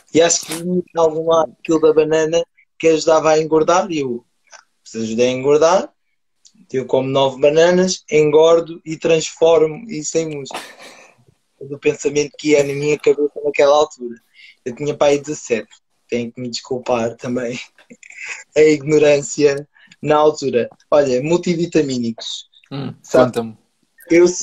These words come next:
Speaker 1: eu sei, eu, eu tenho que dizer estas coisas, se calhar, porque eu sei que às vezes vou contra, um bocadinho contra a maré naquilo que muita gente aconselha.
Speaker 2: Amigo, são, são, é como eu digo, são opiniões, são
Speaker 1: Eu tenho,
Speaker 2: válidas.
Speaker 1: eu tenho,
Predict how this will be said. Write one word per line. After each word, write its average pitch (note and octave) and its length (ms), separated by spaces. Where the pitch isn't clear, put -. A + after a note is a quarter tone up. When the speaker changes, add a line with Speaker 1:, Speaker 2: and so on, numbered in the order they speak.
Speaker 1:
eu F#3 240
sei, B2+ 640
eu, D#3 260
eu E3 180
tenho F3+ 180
que D3+ 80
dizer D#3+ 300
estas D3 260
coisas, D3 340
se - 60
calhar, C#3 360
porque C3 160
eu F3 160
sei E3 340
que F3+ 80
às E3 80
vezes D#3+ 180
vou E3 140
contra, E3 380
um D#3 60
bocadinho D#3+ 380
contra E3+ 340
a D#3+ 40
maré D#3+ 500
naquilo E3 360
que E3 100
muita D#3+ 220
gente D#3 220
aconselha. E3 720
Speaker 2:
Amigo, C#3+ 240
são, C3 460
são, D3+ 320
é D3 60
como D#3 180
eu D#3 60
digo, B2+ 160
são C#3 160
opiniões, C#3+ 540
são F3+ 120
Speaker 1:
Eu E3+ 60
tenho, B2 80
Speaker 2:
válidas. A2+ 540
Speaker 1:
eu D#3 160
tenho, E3 840